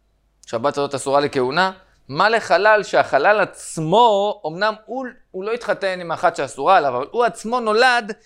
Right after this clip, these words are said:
יצירתו, שכן יצירתו בעבירה, זה שאבא שלו הכהן התחתן עם אחת שאסורה לכהנים, לכן הוא נוצר. אבל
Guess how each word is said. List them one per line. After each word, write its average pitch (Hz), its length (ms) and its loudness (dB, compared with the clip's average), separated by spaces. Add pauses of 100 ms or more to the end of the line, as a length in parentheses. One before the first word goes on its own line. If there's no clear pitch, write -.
(180)
יצירתו, 196 880 2
שכן 190 240 -8
יצירתו 175 480 -6
בעבירה, 240 460 0
זה 175 220 -6
שאבא - 1900 -4
שלו 208 220 -2
הכהן 208 340 -2
התחתן 196 340 -6
עם 202 80 -8
אחת 208 240 -2
שאסורה 262 560 2
לכהנים, 190 680 -2
לכן 262 300 -2
הוא 294 80 -6
נוצר. 170 520 -2
אבל 135 220 -2